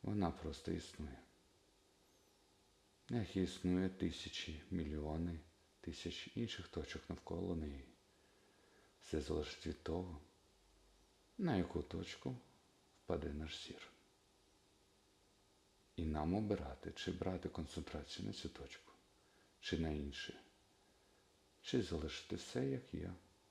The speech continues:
Знаючи це, відчуваючи,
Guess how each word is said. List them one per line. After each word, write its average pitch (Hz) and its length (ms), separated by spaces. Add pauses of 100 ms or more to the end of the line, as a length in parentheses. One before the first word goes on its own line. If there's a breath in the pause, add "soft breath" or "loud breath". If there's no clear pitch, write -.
(1700)
Знаючи 80 680 (220)
це, 85 220 (1400)
відчуваючи, 101 920